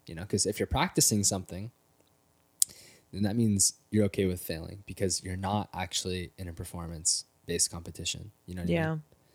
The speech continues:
Speaker 1: So, like, it's just really good, like, when you feel like you're not competing. Like, don't compete
Speaker 2: Yeah.
Speaker 1: in life.
Speaker 2: Yeah.
Speaker 1: Yeah.
Speaker 2: Yeah, that's
Speaker 1: Like,
Speaker 2: good. It's
Speaker 1: yeah,
Speaker 2: a good
Speaker 1: don't
Speaker 2: word. <laughs>
Speaker 1: compete with your friends. Like, get to a place where you're okay with your friends being more successful than you.
Speaker 2: Yeah,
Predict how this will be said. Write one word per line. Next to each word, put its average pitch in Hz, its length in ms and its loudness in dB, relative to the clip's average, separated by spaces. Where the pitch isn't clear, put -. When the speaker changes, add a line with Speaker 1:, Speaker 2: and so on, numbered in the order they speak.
Speaker 1:
So, - 160 -2
like, 92 220 2
it's 110 100 4
just 147 180 6
really 110 300 8
good, 107 320 4
like, 90 160 -2
when 95 120 -2
you 95 60 -2
feel 95 200 0
like 95 160 0
you're 95 140 -4
not 85 180 -4
competing. 85 500 -10
Like, - 220 -14
don't 127 220 4
compete 180 200 2
Speaker 2:
Yeah. 165 300 4
Speaker 1:
in - 140 -10
life. - 380 -16
Speaker 2:
Yeah. 165 300 2
Speaker 1:
Yeah. - 140 -12
Speaker 2:
Yeah, 185 280 2
that's 175 160 2
Speaker 1:
Like, - 80 -2
Speaker 2:
good. 180 220 2
It's 196 80 4
Speaker 1:
yeah, 196 40 6
Speaker 2:
a 185 40 4
good 202 160 6
Speaker 1:
don't - 140 8
Speaker 2:
word. 208 80 8
<laughs> 165 100 8
Speaker 1:
compete 120 240 6
with 113 180 4
your 101 100 6
friends. 90 400 0
Like, 247 140 4
get 127 120 6
to 214 120 8
a - 40 2
place 127 320 6
where 120 120 8
you're 110 80 8
okay 104 280 6
with 117 180 6
your 123 80 6
friends 104 300 4
being 98 300 4
more 90 140 0
successful 87 500 2
than 82 140 -8
you. 82 60 -10
Speaker 2:
Yeah, 175 340 4